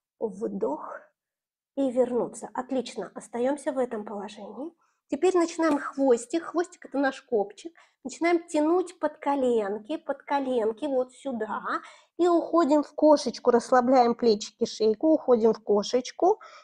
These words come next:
И раскрываясь назад, макушечка раскрывается, и хвостик раскрывается, и мы просто вытягиваемся. Мы не уходим в переразгибание, хорошо?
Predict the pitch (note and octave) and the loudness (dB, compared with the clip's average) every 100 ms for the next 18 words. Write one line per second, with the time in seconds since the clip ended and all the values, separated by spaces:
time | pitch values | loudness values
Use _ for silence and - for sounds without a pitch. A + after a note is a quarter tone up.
0 | _ - E4+ F#4+ - D4+ D#4+ - - D4 | _ -2 2 4 6 4 4 2 4 6
1 | D4+ D#4 C#4 C4+ C#4 C4 B3 B3+ E4+ G4 | 8 8 6 2 0 0 0 2 2 2
2 | D4+ C4 G#4 - - D#4+ D4+ - C#4 C4 | -2 2 4 4 0 0 0 2 2 4
3 | G#3+ G#3+ D4 - D#4 F4 D4 B3+ - B3 | 2 0 -10 -4 2 2 2 -2 -2 -2
4 | - C#4 G4 G#4+ C#4+ D4+ D#4+ E4+ F#4 - | -2 0 0 0 0 0 -2 -2 -2 -2
5 | C#4+ C#4+ D4 E4 D4 B3+ A3+ A3+ - A#3+ | -2 -2 -2 2 4 4 0 -6 -10 -8
6 | C4+ D4 D4+ - D4 A#3 A#3 A3+ A#3+ A#3+ | -2 0 0 4 4 6 2 2 0 0
7 | A3+ - B3 G3+ A3+ G#3 G3 - A3+ - | 0 -2 -4 0 0 0 -6 -8 -10 -2
8 | D4+ A#4+ | 0 0